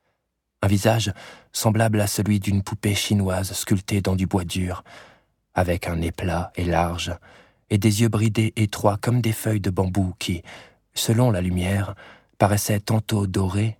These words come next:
tantôt verts, tantôt même couleur saphir. Je me rappelle ses petites oreilles basses et son menton pointu, appendice de chair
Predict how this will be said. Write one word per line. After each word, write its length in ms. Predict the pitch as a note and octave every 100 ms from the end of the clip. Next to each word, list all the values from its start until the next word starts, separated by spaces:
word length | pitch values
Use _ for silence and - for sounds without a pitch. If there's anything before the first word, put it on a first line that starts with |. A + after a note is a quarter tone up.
| _ _
tantôt 340 | - F2+ F#2+
verts, 480 | E2+ F2 E2+ F2 - _ _ _ _ _ _
tantôt 400 | - F#2+ - A2
même 360 | G2+ G2 F#2+ F#2 _
couleur 360 | - G2+ F#2 -
saphir. 600 | G#2 - - E2+ E2+ _ _ _ _ _ _ _ _ _ _ _ _ _ _
Je 140 | - F#2+
me 80 | F#2+
rappelle 420 | F#2+ - G#2 F#2+
ses 160 | -
petites 380 | F2+ F#2+ - F2+
oreilles 260 | G2 G2 F#2+
basses 460 | F#2 G#2 - - - - - -
et 100 | F#2
son 200 | - F#2+
menton 420 | F#2 F#2+ G#2 F#2
pointu, 460 | - F#2+ - F#2 F2+ _ - _ _ _
appendice 560 | - F#2+ G2+ F#2 G2+ F2+
de 120 | F2+
chair 420 | F2+ - G2+ G#2